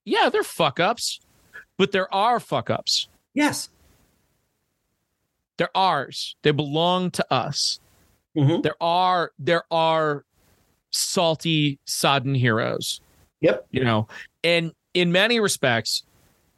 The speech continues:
Speaker 1: there are bands that I love and that have left me with a bigger imprint than that band did. And that band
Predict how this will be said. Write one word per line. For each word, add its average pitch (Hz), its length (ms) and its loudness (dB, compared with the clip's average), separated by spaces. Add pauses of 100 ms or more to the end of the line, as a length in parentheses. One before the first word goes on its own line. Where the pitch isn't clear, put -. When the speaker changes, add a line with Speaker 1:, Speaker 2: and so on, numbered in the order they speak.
(200)
Speaker 1:
there 170 240 0
are 170 100 2
bands 165 420 -2
that 147 100 2
I 139 120 2
love 127 420 0 (1000)
and 143 160 0
that 135 80 2
have 120 280 0 (240)
left 147 360 -2
me 156 120 2
with 120 160 2
a 113 60 0
bigger 135 480 0
imprint 120 560 0
than 117 200 -2
that 113 220 0 (120)
band 107 400 0
did. 110 180 2
And 104 100 0
that 120 140 0
band 117 400 0